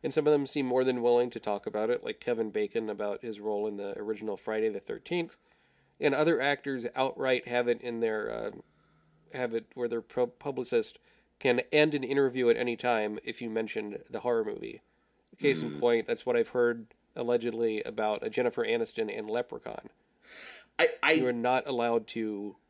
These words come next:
Speaker 1: mention Leprechaun.
Speaker 2: I think it's the same thing with Johnny Depp in that, that, uh, Elm Street film he was in.
Speaker 1: Well, he was in two. He was in the original, and then he had a cameo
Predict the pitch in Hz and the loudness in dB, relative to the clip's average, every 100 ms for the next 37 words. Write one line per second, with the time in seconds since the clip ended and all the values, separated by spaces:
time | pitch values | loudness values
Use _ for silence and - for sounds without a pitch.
0 | _ _ _ - 131 110 110 104 101 104 | _ _ _ -2 2 2 0 -4 -6 -6
1 | 98 95 - _ 143 147 269 311 - - | -6 -8 -10 _ 0 4 4 4 2 4
2 | 135 - 156 147 - 156 110 104 117 127 | 2 4 4 4 2 2 2 0 2 2
3 | 113 87 110 104 92 90 85 - 87 87 | 0 2 2 2 0 -2 -4 -4 -2 -2
4 | - 92 85 82 95 101 - 90 73 - | -2 -2 0 0 0 0 -2 -4 -6 -6
5 | 80 67 76 69 69 62 52 _ _ _ | -4 -4 -8 -10 -10 -12 -16 _ _ _
6 | _ - 147 180 160 147 - 170 110 113 | _ -6 2 2 2 -8 2 2 2 0
7 | 127 135 131 120 139 135 139 131 123 123 | 0 0 0 2 2 0 0 2 2 2
8 | 120 107 - 143 139 120 104 107 107 | 2 0 0 0 2 0 0 -2 -6